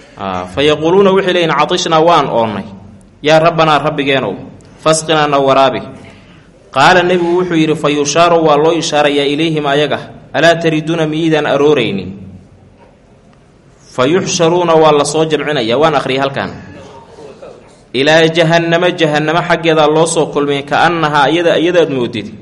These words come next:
saraabun." Soo saa ma qorna? "Dhaan dabangaalle, yuxatimu, xaalo uu burburinaya, bacduhaa, gabalkeed, bacdan, gabalka kale.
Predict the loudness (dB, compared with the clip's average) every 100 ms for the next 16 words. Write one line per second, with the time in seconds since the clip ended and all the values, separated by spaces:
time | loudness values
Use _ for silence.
0 | -20 -20 -20 -20 -20 -10 0 4 4 4
1 | 0 -10 -16 -20 -20 -20 -20 -20 _ _
2 | _ _ _ _ -14 -2 0 0 0 -2
3 | -6 -12 -20 -20 -20 -20 -20 -20 -20 _
4 | -20 -20 -4 0 0 0 0 2 4 4
5 | 4 0 -4 -16 -12 -8 0 0 2 0
6 | 0 2 2 2 2 -2 -4 -6 -2 0
7 | 2 0 2 2 2 0 0 0 0 0
8 | 0 -4 0 -2 -2 -2 -2 -2 -6 -14